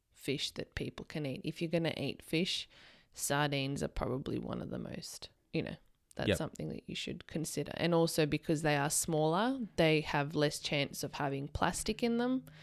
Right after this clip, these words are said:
Speaker 1: and also mercury levels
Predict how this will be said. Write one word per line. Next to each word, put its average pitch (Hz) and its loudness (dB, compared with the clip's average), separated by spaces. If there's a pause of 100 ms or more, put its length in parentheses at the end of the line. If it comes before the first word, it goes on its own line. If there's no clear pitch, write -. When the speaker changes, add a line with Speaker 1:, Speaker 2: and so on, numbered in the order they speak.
(340)
Speaker 1:
and 147 2
also 135 0
mercury - -4 (200)
levels 143 -4